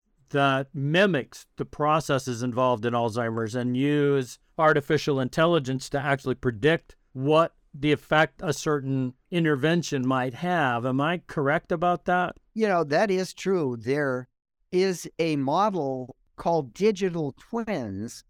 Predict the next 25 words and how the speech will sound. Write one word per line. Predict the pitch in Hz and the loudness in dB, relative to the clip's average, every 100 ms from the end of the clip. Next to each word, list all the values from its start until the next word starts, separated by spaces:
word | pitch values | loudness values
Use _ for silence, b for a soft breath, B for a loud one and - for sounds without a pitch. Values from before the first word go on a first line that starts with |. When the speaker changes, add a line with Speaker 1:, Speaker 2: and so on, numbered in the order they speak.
| _ _ - | _ _ -4
Speaker 2:
And | 185 147 | -4 0
basically | 190 285 - 240 - 180 147 - - | 0 0 -2 -4 -2 -4 -4 -8 -8
what | 160 196 - | -4 -4 -2
this | 135 110 | -6 -6
digital | - 202 196 160 135 123 | -2 -2 0 -2 -2 -6
twin | - 190 180 | -6 -4 -2
model | 165 147 156 127 110 | -2 0 -2 -2 -8
does | 120 123 113 113 107 - _ _ _ - | -4 -2 -2 -4 -12 -16 _ _ _ -2
is | 160 160 - | 0 0 0
it | 135 131 _ | -2 -2 _
integrates | 196 214 190 160 147 143 131 - - - _ _ _ _ _ - | -4 -2 -2 0 0 0 -6 -12 -18 -20 _ _ _ _ _ -6
from | 151 139 | -2 -2
the | 120 | -2
top | 117 - 175 208 - - | -6 -6 0 0 0 -6
down | 165 175 139 101 101 101 127 _ _ _ _ - | -2 -2 -2 -4 -6 -8 -10 _ _ _ _ -2
our | 139 | 0
mechanistic | 131 135 202 - 143 180 - - 123 147 | 2 0 -2 -2 -4 -4 -6 -8 -6 -2
understanding | 135 117 104 - 131 127 123 120 | -2 -2 -6 -6 -6 -2 -2 -2
of | 113 | -2
Alzheimer's | 131 120 113 - 135 120 117 113 110 - _ _ _ | -2 -2 -4 -6 -6 -4 -6 -6 -10 -16 _ _ _
together | - 143 151 151 147 131 | -4 -2 2 2 2 0
with | 123 131 127 - | -2 -4 -6 -6
the | 127 | -8
physiology | - 151 123 143 131 139 139 135 - 131 117 | -4 -4 -2 0 2 2 2 -2 -4 -2 -2
of, | 113 104 | -4 -8